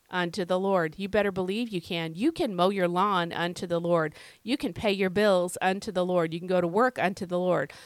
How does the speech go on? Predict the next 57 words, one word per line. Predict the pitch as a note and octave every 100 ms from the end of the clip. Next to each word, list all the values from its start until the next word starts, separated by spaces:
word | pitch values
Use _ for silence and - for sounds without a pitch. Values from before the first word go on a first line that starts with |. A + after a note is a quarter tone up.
| - -
There | F#3
are |
some | F3+ G#3+ A3
things | A#3 B3
you | C4+
cannot | C4 B3 A#3+ A#3+
do | - D#3+ B2+ G#3+ - _ _
unto | F#3 E3+ G3+
the | E3+ F3
Lord, | A#3 D#3+
and | C3+ D#3+
you |
know | E3 E3
what | D#3+ -
those | E3+ -
things | F3 F3
are. | G#3+ G#3+
I | C3 D3
don't | D#3 D#3
even | D#3 E3
need | E3
to | E3+
get | E3+ E3+
in, | F3 E3+
down | D#3 E3
in | F#3
the | F3+
weeds | F#3 G3+ F#3
and | F3+
down | D#3+ F3
into | F3+ E3+
the |
filth | F3+ G3 G#3
of | G#3+
it. | A#3 -
No, | G3 F#3
thank | A3 B3
you. | -
Sometimes | - G#3 A#3 A#3 G3+
you | F#3
just | F3 E3+
go | - E3+
with | E3+
a | D#3
Paul | - G3 G#3
type | - D3+
attitude | D#3 D#3 - E3
and | D#3+
say, | -
"Of | E3
such | - F4 -
things | C#4 C4 -
we | A#3
do | G3+
not | F#3+ F3+
even | E3+ E3
speak." | - - A#3 -